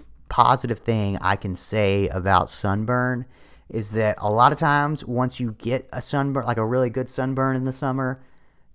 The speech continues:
it's, it makes it a lot harder for you to burn later, and it turns into a nice tan.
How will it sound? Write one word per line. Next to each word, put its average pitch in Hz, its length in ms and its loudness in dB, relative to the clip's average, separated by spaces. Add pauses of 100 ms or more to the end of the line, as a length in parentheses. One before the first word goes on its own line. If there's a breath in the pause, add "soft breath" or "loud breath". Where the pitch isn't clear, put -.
(140)
it's, 104 260 -6
it 110 200 -6 (400)
makes 120 200 -4
it 113 60 -4
a 110 40 2
lot 107 200 4
harder 110 340 2
for - 160 -6
you 107 140 -2
to 104 80 -4
burn 98 400 -2
later, 107 540 -2
and 101 160 -6
it - 80 -12
turns 104 300 -4
into 98 220 -2
a 90 60 -2
nice 92 320 -6
tan. 143 420 0